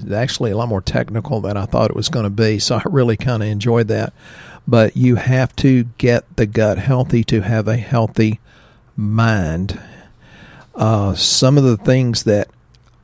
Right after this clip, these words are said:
interfere with your methylation pathway, if you don't have enough zinc, which is all of us, B two, which is riboflavin, magnesium, B six, B twelve,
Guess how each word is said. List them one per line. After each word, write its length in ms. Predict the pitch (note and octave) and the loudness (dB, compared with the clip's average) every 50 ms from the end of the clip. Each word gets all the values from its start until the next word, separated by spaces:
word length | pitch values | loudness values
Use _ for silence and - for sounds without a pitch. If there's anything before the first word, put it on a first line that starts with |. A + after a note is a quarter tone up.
| _ _ _ _ _ _ _ _ _ _ _ _ _ _ - _ _ | _ _ _ _ _ _ _ _ _ _ _ _ _ _ -20 _ _
interfere 800 | - C#3+ D3 C#3+ B2 G#2+ - - - - D3 D#3 D#3+ E3+ D#3 C#3+ | 4 4 6 6 4 2 0 -4 2 4 4 6 6 6 4 4
with 260 | B2 A#2+ A#2 A2 - | 4 4 2 2 2
your 120 | - A2 G#2+ | 0 0 0
methylation 840 | A2 A2+ A#2+ B2 A2+ - A#2 A2 A2+ A2 G#2+ G#2 - - G2+ G2 | 2 2 2 2 2 2 2 2 4 4 2 2 0 -2 -2 -2
pathway, 760 | - - - D3 D3 D#3+ E3+ F#3+ - - - G#2+ G2 F#2 F2+ - | -4 -4 -2 0 0 0 0 -2 -2 -2 -2 0 0 0 0 0
if 240 | - B2 A#2 - | 0 -2 0 2
you 100 | B2 A2+ | 0 0
don't 400 | G2+ G#2+ B2+ A2+ A#2+ C#3 - - | 0 2 0 2 2 2 0 -2
have 260 | - - D3 C#3 C3 A#2+ | 0 2 2 4 4 4
enough 240 | A#2+ A#2+ A2 F#2+ | 4 2 2 0
zinc, 520 | G#2 A2+ A2+ B2 B2+ B2 B2 C#3+ F#3 - - - | 0 -2 0 2 4 4 4 2 0 -4 -4 0
which 200 | - - - - | 2 2 2 2
is 240 | G#2 G2 - - - - _ _ | 0 0 0 -2 -4 -8 _ _
all 200 | - A2+ F#2 F2 | -2 -2 0 0
of 100 | F2+ G#2 | 0 0
us, 200 | - - - - - _ - - - - - - - - - - | 0 0 0 -2 -6 _ -20 -20 -20 -20 -20 -20 -20 -14 -8 2
B 240 | B2 C3+ C3+ C#3 C3+ | 4 6 6 6 4
two, 400 | - - C#3+ B2+ A#2+ A2+ A2+ B2+ | 4 4 4 6 6 6 4 4
which 220 | B2 A#2+ A2+ - A#2 | 4 4 2 2 0
is 80 | A2+ | 2
riboflavin, 760 | A#2+ G#2+ A2 A2 G#2+ G#2+ G#2 - - G#2+ G#2 G#2+ G#2 G#2+ G#2+ | 2 2 2 2 0 0 -2 0 0 0 2 2 2 0 0
magnesium, 800 | A2+ A2 A2 G#2+ A#2 A2+ A#2 A#2 A2+ - - A#2+ A2+ A2 G#2+ G#2 | 0 0 0 0 0 2 2 2 2 2 2 2 2 2 2 4
B 160 | A#2 A#2+ B2+ | 4 4 4
six, 500 | - - - C3 B2 B2+ B2 - - - | 4 4 4 4 4 4 4 2 -2 -2
B 220 | - B2+ B2+ A#2+ | 0 2 2 2
twelve, 560 | - - - C3+ B2+ B2+ B2 B2 B2 B2+ A#2+ | 0 0 2 4 4 6 6 6 4 4 2